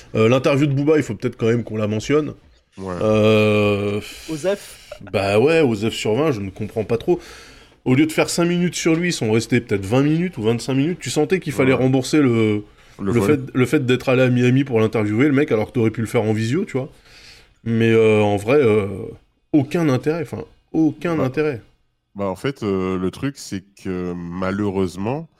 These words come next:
Speaker 2: il est très difficile pour Complément d'enquête ou n'importe quelle émission de trouver des anciens chroniqueurs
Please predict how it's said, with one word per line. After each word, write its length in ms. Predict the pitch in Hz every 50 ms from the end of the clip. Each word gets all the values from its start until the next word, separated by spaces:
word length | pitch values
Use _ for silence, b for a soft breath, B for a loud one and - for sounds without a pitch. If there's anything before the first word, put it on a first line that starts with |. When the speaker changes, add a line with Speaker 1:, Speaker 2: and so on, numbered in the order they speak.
| b b b b b b b
Speaker 2:
il 120 | b 101 101
est 80 | 104
très 180 | - - - 139
difficile 600 | 127 123 120 - - 113 - - - 120 123 123
pour 220 | 117 - - 95 -
Complément 340 | - 98 - 98 90 92 90
d'enquête 440 | 87 87 87 - 127 127 131 -
ou 80 | 107 92 -
n'importe 220 | - 95 104 107 -
quelle 160 | - 101 92
émission 360 | 92 92 92 87 - - 127
de 60 | 123
trouver 300 | - - - 101 95 113
des 220 | 104 98 90 82 95
anciens 260 | 95 - - 110 101
chroniqueurs 600 | - - - 101 101 101 95 - 110 107 110 107